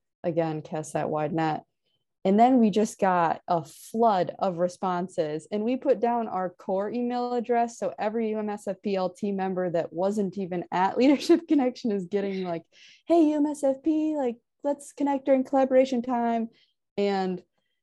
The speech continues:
it was, it was so exciting. We were at the same time getting messages from the rest of our,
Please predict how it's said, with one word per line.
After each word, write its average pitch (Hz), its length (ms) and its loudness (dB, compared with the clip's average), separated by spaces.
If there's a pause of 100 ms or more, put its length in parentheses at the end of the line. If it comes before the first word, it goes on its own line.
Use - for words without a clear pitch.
(300)
it 220 100 2
was, 220 320 0
it 220 80 2
was 208 200 -2
so 254 180 4
exciting. 226 580 -2
We 202 100 -4
were 185 220 -2
at 202 120 -6
the 226 100 -6
same 208 220 -4
time 208 220 -4
getting 196 280 -2
messages 185 520 -4
from 180 180 -4
the 175 100 0
rest 185 340 -2
of 175 100 -6
our, 170 320 -2